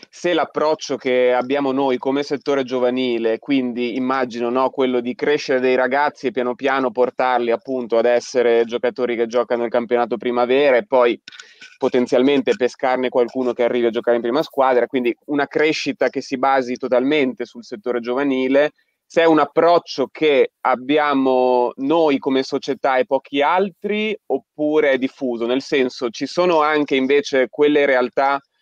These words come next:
che puntano invece solo al risultato e quindi magari nel piccolo trattano la primavera come una prima squadra con un calciomercato dedicato, quindi con c-,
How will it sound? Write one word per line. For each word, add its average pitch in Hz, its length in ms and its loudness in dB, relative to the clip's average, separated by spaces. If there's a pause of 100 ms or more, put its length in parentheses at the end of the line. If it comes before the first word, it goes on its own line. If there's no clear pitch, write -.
(260)
che 143 200 0
puntano 170 560 2
invece 127 480 0
solo 180 260 0
al 156 60 4
risultato 143 580 -2
e 131 60 0
quindi 151 260 0
magari 143 500 0 (100)
nel 151 360 -2
piccolo 180 960 2
trattano 151 420 -2
la 131 120 0
primavera 135 560 -2
come 131 160 -6
una 131 100 -4
prima 127 240 -6
squadra 139 420 -2
con 127 200 -6
un 131 240 -4
calciomercato 135 920 -2
dedicato, 135 1120 0
quindi 131 460 -2
con 135 500 0
c-, - 120 -14